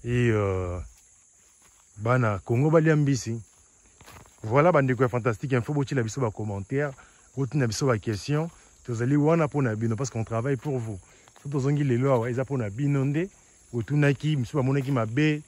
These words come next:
nde tosali na fida fali video wana. Oyo eblesaki bango, ba meka kolimbisa biso, mais tosali yango na sens ya koencourager,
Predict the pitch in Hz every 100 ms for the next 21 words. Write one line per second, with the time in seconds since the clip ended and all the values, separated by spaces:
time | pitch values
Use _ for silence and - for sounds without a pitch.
0 | - - _ - 143 117 139 147 139 117
1 | 120 147 127 117 139 113 110 120 135 139
2 | 160 226 _ _ _ _ - _ _ _
3 | 147 147 120 107 147 147 123 117 151 151
4 | 135 131 113 110 101 113 139 113 107 113
5 | 139 160 131 107 104 147 143 135 104 139
6 | 123 117 101 101 113 110 110 117 165